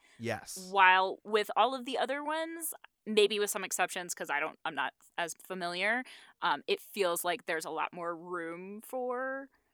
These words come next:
Speaker 2: like, why couldn't you be a wizard bard? You know, like, why couldn't you be a, a wizard who, who plays music? Or,
Speaker 1: Right.
Speaker 2: you know, like, so it, it is an interesting thing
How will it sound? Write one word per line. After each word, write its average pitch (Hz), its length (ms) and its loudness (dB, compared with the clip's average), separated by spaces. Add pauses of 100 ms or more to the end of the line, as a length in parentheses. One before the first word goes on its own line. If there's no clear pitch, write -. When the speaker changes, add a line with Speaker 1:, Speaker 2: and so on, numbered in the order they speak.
Speaker 2:
like, 208 200 0
why 208 280 6
couldn't 208 340 -6
you 208 160 -8
be 175 600 -8 (420)
a 175 480 0
wizard 185 520 -2
bard? 95 440 -4 (160)
You 214 140 -2
know, 135 280 0
like, 175 160 -4
why 190 120 2
couldn't 190 200 -4
you 180 80 -8
be 175 140 -4
a, 151 160 -2
a - 100 -2
wizard 165 480 -4
who, 156 340 -8
who 190 100 -6
plays 165 300 -4
music? - 460 -8 (180)
Or, 190 320 2
Speaker 1:
Right. 127 360 -4 (160)
Speaker 2:
you 240 120 2
know, 180 300 4
like, 175 320 -4
so 202 320 4
it, 254 180 6
it 285 160 0
is 302 140 4
an 262 80 2
interesting 208 480 -2
thing 104 380 -8